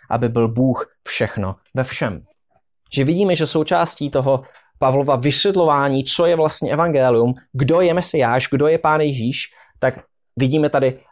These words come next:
byl tady první Adam, ten přinesl smrt, je tady druhý Adam, ten přináší život. Adam první přinesl kletbu a přinesl zkázu na celé stvoření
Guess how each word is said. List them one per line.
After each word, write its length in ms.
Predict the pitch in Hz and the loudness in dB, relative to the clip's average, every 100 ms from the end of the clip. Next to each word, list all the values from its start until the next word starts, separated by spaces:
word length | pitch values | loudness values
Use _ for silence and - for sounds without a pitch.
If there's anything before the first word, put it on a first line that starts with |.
| - | -4
byl 120 | 139 | 0
tady 160 | 135 131 | 0 0
první 320 | 156 175 165 | 0 2 2
Adam, 180 | 160 156 | 2 0
ten 160 | 143 | -2
přinesl 360 | 135 143 131 135 | -2 -2 -2 -4
smrt, 360 | - 156 156 | -2 -2 -2
je 120 | - 123 | -4 -2
tady 180 | 110 | 0
druhý 280 | 120 131 156 | 0 0 0
Adam, 220 | 131 127 | 0 0
ten 160 | 123 120 | 0 -4
přináší 460 | - 107 107 - 127 | -4 -4 -4 -4 -4
život. 260 | 160 104 - _ _ _ _ _ | -4 -4 -8 _ _ _ _ _
Adam 420 | 139 147 151 151 156 - | 0 2 2 0 -2 -2
první 380 | 165 165 165 156 | 0 2 0 -2
přinesl 500 | - 151 143 - 127 - _ _ _ _ - | -2 0 0 0 -2 -4 _ _ _ _ -6
kletbu 480 | 160 165 156 139 147 | 0 2 2 2 2
a 60 | 110 | 0
přinesl 460 | - 143 135 127 - | -2 -2 0 -2 -2
zkázu 600 | - - 160 175 156 156 | -2 0 2 2 2 2
na 120 | 143 | 0
celé 240 | 151 147 | 0 0
stvoření 500 | - 135 139 135 135 | -2 -4 -2 0 -2